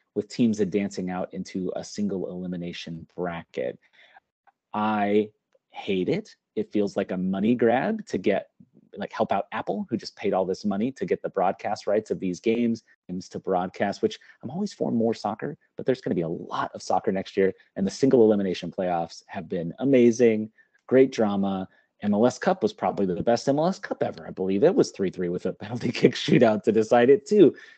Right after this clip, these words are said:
So I don't know why you'd wanna mess with something that's working so well, but, you know, if it ain't broke, I guess try to fix it, right, Don Garber? Sheena, what are you thinking about these playoffs?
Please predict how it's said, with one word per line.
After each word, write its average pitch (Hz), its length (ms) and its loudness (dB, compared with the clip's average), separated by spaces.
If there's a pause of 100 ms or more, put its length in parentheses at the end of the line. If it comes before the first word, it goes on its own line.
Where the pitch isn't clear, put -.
So 113 220 -2
I 110 80 2
don't 139 300 2
know 139 100 0
why 120 160 4
you'd 107 160 2
wanna 104 200 -2
mess 104 300 -4
with 107 120 0
something 107 320 -4
that's 92 200 -6
working 104 260 -4
so - 220 -2
well, 120 400 4
but, 143 260 2 (460)
you 120 140 2
know, 107 320 -2 (260)
if - 140 -6
it 110 80 0
ain't 123 200 2
broke, 117 300 2
I 98 80 -2
guess 98 280 -2
try 101 260 -4
to 98 80 -2
fix - 320 -12
it, 62 120 -8
right, 85 220 -8
Don 92 240 -10
Garber? 95 460 -6
Sheena, 123 340 2
what 131 140 8
are 120 40 6
you 113 120 4
thinking 90 300 -8
about 85 200 -6
these 82 160 -12
playoffs? 85 580 -8